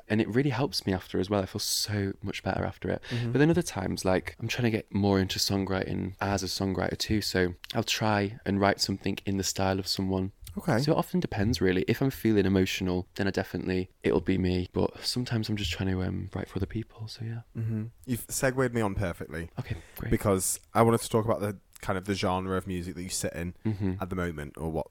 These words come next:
Speaker 2: what we've got access to.
Speaker 1: Yeah.
Speaker 2: It's quite an emotional genre.
Speaker 1: Yeah.
Speaker 2: I think, I think my, what, where my question, first question sits is,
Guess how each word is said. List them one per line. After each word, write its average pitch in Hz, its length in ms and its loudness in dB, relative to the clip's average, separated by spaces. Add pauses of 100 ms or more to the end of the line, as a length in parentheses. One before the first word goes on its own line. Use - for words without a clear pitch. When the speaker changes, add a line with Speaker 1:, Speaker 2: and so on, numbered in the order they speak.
(100)
Speaker 2:
what 90 180 -4
we've 87 200 -4
got - 120 -4
access - 380 -10
to. 98 260 -4
Speaker 1:
Yeah. 101 280 2 (160)
Speaker 2:
It's 120 120 -4
quite 139 180 2
an 165 40 4
emotional 120 400 2
genre. 95 520 0
Speaker 1:
Yeah. 95 320 0 (100)
Speaker 2:
I 110 100 -2
think, 135 260 -4
I 135 120 0
think 143 160 -2
my, 156 80 4
what, 139 260 2
where 131 140 4
my 127 80 4
question, - 400 -4
first 123 240 2
question 110 260 -2
sits - 400 -2
is, 101 180 -8